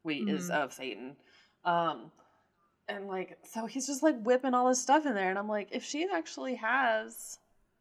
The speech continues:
Speaker 1: something, that could really fuck her up.
Speaker 2: Yeah, it can. And, like,
Speaker 1: Mm-hmm.
Speaker 2: gluten, that's, like, a sneaky thing sometimes. Like, I've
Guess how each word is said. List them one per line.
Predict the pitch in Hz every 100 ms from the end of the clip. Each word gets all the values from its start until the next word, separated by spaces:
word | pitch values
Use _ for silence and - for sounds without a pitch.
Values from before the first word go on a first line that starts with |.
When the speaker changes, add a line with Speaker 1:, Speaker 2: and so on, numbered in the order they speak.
| _ _ _
Speaker 1:
something, | - 202 190 180 175 196
that | 220
could | 294 277
really | 294 339 339 320
fuck | 262 - 262 254
her | 285 294
up. | 381 - 85 - - - _ _ _ _ _ -
Speaker 2:
Yeah, | 214
it | 143 196
can. | 233 214 95 -
And, | 208
like, | 214
Speaker 1:
Mm-hmm. | 196 240
Speaker 2:
gluten, | 294 240 240 - -
that's, | 214 262
like, | 320
a | 277
sneaky | - 269 269 240
thing | 214 220 190
sometimes. | - 170 175 170 214 220
Like, | 185 175
I've | 180 190 196